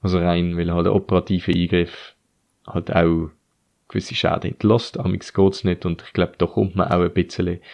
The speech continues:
weg davon. Also da wird man ein bisschen konservativer, es geht für länger, aber schlussendlich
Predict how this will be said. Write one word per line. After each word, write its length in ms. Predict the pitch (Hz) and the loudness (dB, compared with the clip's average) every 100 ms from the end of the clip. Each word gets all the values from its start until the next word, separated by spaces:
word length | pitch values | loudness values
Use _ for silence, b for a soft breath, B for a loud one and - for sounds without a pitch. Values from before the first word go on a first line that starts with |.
| B B B B - 151 _ | B B B B -20 -20 _
weg 360 | - 85 - - | 0 0 0 -12
davon. 260 | - 107 - | -4 -4 -4
Also 200 | 104 98 | -4 0
da 140 | 90 | 2
wird 240 | 90 87 | 2 2
man 80 | 90 | -2
ein 40 | - | 0
bisschen 140 | 92 | 0
konservativer, 760 | - 110 110 104 101 104 95 - | 2 -2 0 -2 0 -2 -2 -6
es 140 | - | 0
geht 280 | 101 101 - | 2 2 0
für 180 | - 98 | 2 4
länger, 440 | 90 90 90 87 | 4 2 0 -2
aber 280 | 90 85 82 B B B B B B | -4 -2 -2 B B B B B B
schlussendlich 560 | - 90 87 80 90 | -6 0 0 0 -4